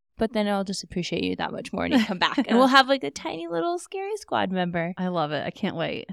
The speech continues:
Speaker 1: I'm so excited. But I'm gonna turn over the mic to you. I'm done talking for the day.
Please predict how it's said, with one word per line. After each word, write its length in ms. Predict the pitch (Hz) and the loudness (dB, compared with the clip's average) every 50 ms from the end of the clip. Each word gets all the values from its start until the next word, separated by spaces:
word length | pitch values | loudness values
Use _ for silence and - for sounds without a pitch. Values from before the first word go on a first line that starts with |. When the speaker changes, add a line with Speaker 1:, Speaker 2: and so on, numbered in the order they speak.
| - | -8
Speaker 1:
I'm 180 | - - 196 202 | -6 -6 -4 -4
so 220 | - - 208 202 | -2 -2 0 0
excited. 420 | 196 190 - - 185 180 170 170 170 | 0 0 -2 -2 0 0 0 0 0
But 120 | 180 - | 2 4
I'm 160 | - 208 240 277 | 6 6 6 6
gonna 100 | 311 320 | 4 0
turn 220 | 294 - 294 269 | 0 0 0 2
over 180 | 262 247 240 240 | 2 2 2 0
the 80 | 233 | 0
mic 240 | 220 220 214 214 - | 2 2 0 0 0
to 140 | - - 233 | -2 -2 2
you. 140 | 226 226 226 | 4 4 4
I'm 240 | 247 247 226 196 185 | 4 4 2 2 2
done 240 | 175 196 190 175 165 | 0 0 0 0 -2
talking 340 | - 190 180 180 - 208 | -4 -4 -4 -4 -4 -6
for 160 | 196 - 214 208 | -4 -2 -2 -2
the 120 | 196 202 | -2 0
day. 360 | 190 202 196 196 202 208 202 | 0 2 2 2 2 0 -2